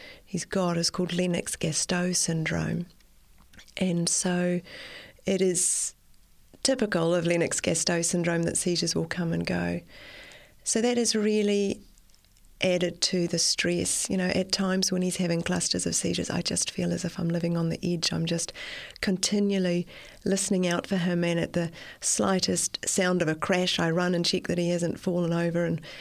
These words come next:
isn't having a seizure, or as soon as there's silence, I go and check on him. And it's a very draining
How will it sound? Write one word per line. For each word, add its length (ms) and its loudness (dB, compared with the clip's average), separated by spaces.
isn't 240 0
having 280 2
a 40 0
seizure, 380 2
or 200 2
as 80 2
soon 180 2
as 120 0
there's 120 0
silence, 640 2
I 100 0
go 140 2
and 120 4
check 300 2
on 120 2
him. 280 2
And 240 2
it's 180 0
a 80 2
very 560 2
draining 880 0